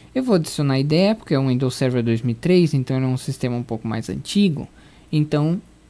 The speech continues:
clicamos em Next com I D E. Temos aqui três opções de disco. Eu posso criar um novo disco,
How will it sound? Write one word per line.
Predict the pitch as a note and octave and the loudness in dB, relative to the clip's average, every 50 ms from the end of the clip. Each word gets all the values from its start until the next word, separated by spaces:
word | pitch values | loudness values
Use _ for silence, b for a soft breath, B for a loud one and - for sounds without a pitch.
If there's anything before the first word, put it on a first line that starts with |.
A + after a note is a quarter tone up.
| - - - - - - | -20 -20 -20 -12 -4 -2
clicamos | D#3+ D3 D3+ - D3 C#3+ D3 C#3+ C#3 - | -2 -2 0 0 0 2 2 0 0 0
em | D3 | 0
Next | D3 D3 D3+ C#3+ B2+ - - - - - - - - - - | 0 2 2 0 -2 -4 -6 -12 -16 -14 -16 -18 -18 -18 -10
com | - D3+ D3 D3 D3 | -6 -4 -2 0 0
I | D3 | 0
D | C#3+ D#3 E3 | 0 0 0
E. | D3+ B2+ - - - - - | -2 -2 -4 -8 -6 0 2
Temos | G3 A#3 C#4 D4 D4 - | 4 6 6 6 6 6
aqui | G3+ - - - F3 F3 F#3+ | 4 4 4 4 4 4 4
três | F#3 - - D#3 E3 F#3 F#3 | 4 2 2 4 4 4 4
opções | F#3+ E3+ - - - E3 D#3 D#3+ | 2 0 0 0 0 2 4 4
de | E3 F3 | 4 4
disco. | E3+ D3+ C3+ G#2+ F#2 - - - - - - - - B B B B B B B B | 2 2 2 0 0 -2 -6 -12 -18 -20 -20 -20 -20 B B B B B B B B
Eu | B E3+ D3+ | B 0 2
posso | - D#3+ C#3+ B2 A#2+ - - B2+ | 2 2 2 2 2 0 -4 -6
criar | - - - D3 D3+ D#3+ F3 G#3 A#3+ | -4 0 0 2 2 2 2 2 2
um | B3+ B3 | 4 4
novo | G#3+ F3+ E3+ D#3+ - - | 6 6 4 4 2 0
disco, | C#3 - - - G2 F2 - - - - - G#3+ B3+ | -4 -4 -4 -6 -6 -6 -6 -8 -4 0 0 0 0